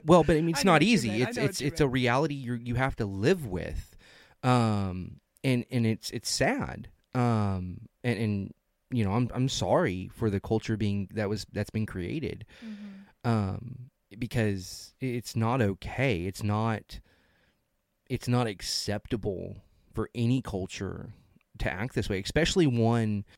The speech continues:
Speaker 1: and we pride ourselves as North America as being the top of the pile on everything, and yet it's incredibly rampant here.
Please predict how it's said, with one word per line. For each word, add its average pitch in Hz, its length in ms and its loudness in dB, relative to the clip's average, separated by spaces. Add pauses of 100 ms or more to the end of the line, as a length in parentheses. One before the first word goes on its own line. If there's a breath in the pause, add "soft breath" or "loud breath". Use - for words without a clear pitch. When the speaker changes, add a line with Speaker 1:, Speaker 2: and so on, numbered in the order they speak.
(180 loud breath)
Speaker 1:
and 120 100 0
we 104 100 0
pride 117 280 -2
ourselves 107 440 0
as 101 100 -8
North 104 160 -2
America 104 240 -2
as 92 80 -8
being 101 260 -2
the 90 80 -6
top - 420 -4
of 98 60 -4
the - 80 -6
pile 135 520 -4 (720 soft breath)
on 120 120 2
everything, 120 420 0
and 107 160 2
yet 110 160 2 (140)
it's - 340 -6
incredibly 156 800 0
rampant 165 420 2
here. 95 360 -6